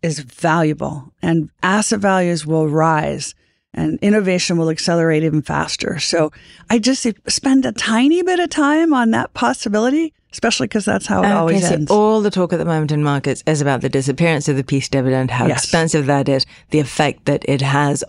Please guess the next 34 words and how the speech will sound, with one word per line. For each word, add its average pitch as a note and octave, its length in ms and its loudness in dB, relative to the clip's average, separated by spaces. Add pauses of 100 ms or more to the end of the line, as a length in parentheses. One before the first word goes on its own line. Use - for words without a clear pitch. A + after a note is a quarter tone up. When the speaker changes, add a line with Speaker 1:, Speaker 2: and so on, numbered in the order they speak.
Speaker 2:
on C#3 220 2
the C3 80 0
fiscal D3+ 320 -2
situations C#3+ 720 -2
of - 180 0 (260)
pretty E3 180 2
much D3 280 -2
every D3 260 2
country C#3 360 0
globally C#3+ 420 2
is C#3 240 -2 (200)
spending D#3 320 0
on C#3 80 2
defense C#3 300 -2
goes D3 220 2
from D3 220 0
one C#3+ 180 2
to - 80 -6
two D#3+ 140 0
percent C#3+ 260 0
of C3+ 60 -2
G C#3+ 160 2
D C#3 120 2
P C#3+ 240 0
up - 120 -4
to - 60 -14
four D3 180 0
to C3+ 80 -8
five F#3+ 300 0
percent D3+ 300 -2
of C#3 80 -4
G C#3+ 160 0
D C#3 140 0
P, C#3+ 240 -2